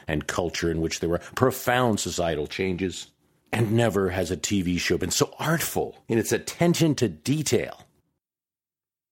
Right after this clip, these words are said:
And in a way, revealing about how we can even view history. I'll talk about all that. But first, I don't ask you to buy the world a Coke. But if you do like the program, consider donating.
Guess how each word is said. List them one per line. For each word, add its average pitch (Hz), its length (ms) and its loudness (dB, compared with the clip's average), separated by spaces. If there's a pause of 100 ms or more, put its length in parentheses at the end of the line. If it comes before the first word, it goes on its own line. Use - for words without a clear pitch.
(520)
And 110 100 4
in 117 100 4
a 117 60 6
way, 110 420 2
revealing 95 880 2
about 107 160 2
how 123 180 2
we 143 140 6
can 123 180 0
even 110 240 2
view 90 600 2
history. 73 360 -4
I'll 82 120 -6
talk 98 180 0
about 92 140 0
all 92 300 4
that. - 360 -10 (1900)
But 196 140 6
first, 196 500 2
I 208 140 6
don't 190 220 4
ask 160 280 0
you 127 120 2
to 107 100 2
buy 113 400 2
the 110 80 2
world 107 320 2
a - 60 -2
Coke. - 460 -2 (140)
But 165 80 6
if 185 80 6
you 196 60 4
do 233 160 4
like 196 180 4
the 113 120 0
program, 87 580 2
consider 131 460 4
donating. 107 640 2